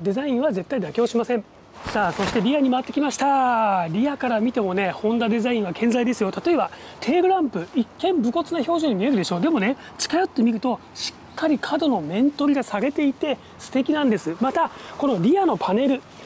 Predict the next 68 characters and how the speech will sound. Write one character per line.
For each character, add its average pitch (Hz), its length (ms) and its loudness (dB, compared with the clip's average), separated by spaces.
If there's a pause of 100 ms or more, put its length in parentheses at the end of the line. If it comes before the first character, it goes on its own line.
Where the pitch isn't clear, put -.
(160)
ボ 330 200 2
デ 370 80 2
ィ 254 120 2
同 240 220 0
色 339 260 0
の 311 100 2
パ 294 160 0
ネ 294 120 2
ル 269 240 0
を 381 140 0
使 - 200 -4
っ 381 60 0
て - 160 -4
る 349 160 2
モ 359 140 2
デ 359 100 2
ル 254 60 2
は 185 100 -2
で 165 80 -8
す - 60 -8
ね、 202 140 0
他 170 220 -4
に 277 80 4
も 208 100 0
あ - 100 -8
り 233 80 2
ま 349 100 2
す - 80 -6
け 277 80 0
れ 208 80 2
ど 185 80 2
も、 226 220 2 (260)
こ - 140 -4
の 262 60 4
よ 269 40 4
う 240 40 4
に 208 80 2
横 196 180 -6
か 339 80 -2
ら 330 80 4
見 349 80 4
る 349 60 0
と 311 80 -2
分 254 60 -2
か 294 80 0
る 330 60 4
ん 294 60 6
で 254 60 -2
す - 80 -4
が、 285 120 -2 (180)
や 226 120 2
は 349 120 -2
り 262 140 2
乗 208 240 0
用 359 140 2
車 339 120 -2
的 320 140 -2
に 339 120 4
で 247 80 -2
す - 60 -12
ね、 196 200 -4 (240)
連 214 260 4
続 330 240 -2
可 349 160 -2
変 269 240 2
さ 240 140 -6
せ - 100 -8
た 330 180 -2